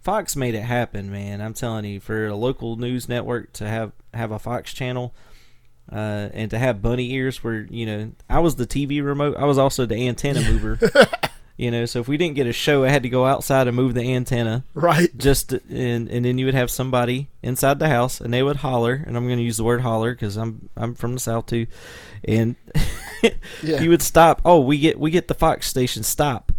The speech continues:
Speaker 1: So you had to, you had to do that in order to
Speaker 2: Yep.
Speaker 1: get that station.
Speaker 2: It's funny. You're from the South. I'm from the extra South.
Speaker 1: Yeah. Well, you're the, you're the North South.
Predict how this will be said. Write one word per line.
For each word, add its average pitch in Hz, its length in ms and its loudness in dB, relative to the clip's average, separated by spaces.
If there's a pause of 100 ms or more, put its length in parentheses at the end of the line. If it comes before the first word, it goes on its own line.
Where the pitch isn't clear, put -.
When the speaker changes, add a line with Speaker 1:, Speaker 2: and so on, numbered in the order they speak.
(120)
Speaker 1:
So - 160 -4
you 110 440 -2
had 123 180 0
to, 110 220 -4
you 120 100 -4
had 123 100 -2
to 113 80 -4
do 120 140 -2
that 117 160 2
in 117 80 -6
order 113 160 -4
to 110 40 -4
Speaker 2:
Yep. - 80 -2
Speaker 1:
get 113 140 -4
that 117 180 -4
station. 110 460 -6 (920)
Speaker 2:
It's 185 120 0
funny. 208 220 4
You're 185 120 2
from 208 220 0
the 170 80 0
South. 180 380 2
I'm 175 100 2
from 180 160 -4
the 156 180 -4
extra 151 280 -6
South. - 360 -6 (300)
Speaker 1:
Yeah. 131 320 0 (100)
Well, 139 240 0
you're 156 220 0
the, 123 340 0
you're 139 220 -2
the 113 160 -2
North 151 400 2
South. - 560 -6